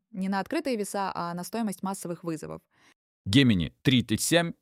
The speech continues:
Speaker 2: Flash представлена как рабочая модель для кода и агентов. Через три недели после трёх шестёх Flash. Вводная цена за миллион токенов вдвое ниже исходной цены три са шесть Flash.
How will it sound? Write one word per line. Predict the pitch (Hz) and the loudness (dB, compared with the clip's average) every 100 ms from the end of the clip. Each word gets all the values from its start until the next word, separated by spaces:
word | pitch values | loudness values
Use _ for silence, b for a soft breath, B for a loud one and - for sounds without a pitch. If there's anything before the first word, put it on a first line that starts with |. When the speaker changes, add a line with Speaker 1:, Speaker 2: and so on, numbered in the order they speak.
| - | 0
Speaker 2:
Flash | 120 92 - | 4 4 2
представлена | 101 98 - 147 135 117 | -2 0 4 4 6 4
как | 113 113 | 2 4
рабочая | 113 120 113 90 | 4 4 4 2
модель | 92 110 165 | 2 2 2
для | 110 104 | 2 2
кода | 113 104 | 4 4
и | 92 | 4
агентов. | 87 76 60 58 b b _ | 2 -2 -4 -10 b b _
Через | - 143 135 | 4 4 4
три | - 170 170 | 2 4 6
недели | 131 113 165 139 | 4 4 4 4
после | - 107 - 98 | 4 2 2 0
трёх | 120 120 - 90 | 0 0 2 0
шестёх | - 104 - 95 80 | 0 -4 0 0 0
Flash. | 78 65 - - _ 87 | -2 -6 -8 -16 _ -2
Вводная | 98 156 151 147 | 4 4 4 0
цена | - 156 160 | 0 2 4
за | 135 | 4
миллион | 139 143 139 | 6 6 4
токенов | 120 165 175 156 | 2 0 2 2
вдвое | 123 135 175 147 | 2 6 8 8
ниже | 123 123 101 101 | 8 6 6 4
исходной | 90 123 110 104 | 2 2 4 2
цены | - 110 107 - _ - | 2 4 4 0 _ 0
три | 139 123 | 2 4
са | 120 | 2
шесть | 107 113 87 - | 2 2 0 -4
Flash. | 69 - | -6 -6